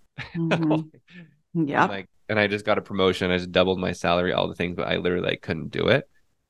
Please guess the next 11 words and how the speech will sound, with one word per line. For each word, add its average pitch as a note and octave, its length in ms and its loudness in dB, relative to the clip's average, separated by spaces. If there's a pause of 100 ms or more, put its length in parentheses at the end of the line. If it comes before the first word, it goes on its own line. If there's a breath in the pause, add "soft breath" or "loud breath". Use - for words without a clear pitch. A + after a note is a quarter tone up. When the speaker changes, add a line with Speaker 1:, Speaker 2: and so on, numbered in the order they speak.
(360)
Speaker 1:
And F#2+ 140 -6
so G#2 120 -4
that's G2 400 -4 (120)
how F2 600 -2 (580)
I - 120 -6
usually F2+ 500 -2
know F2 380 0
that E2 160 -4
people F#2+ 280 -4
are D#2+ 160 2
like, - 320 -2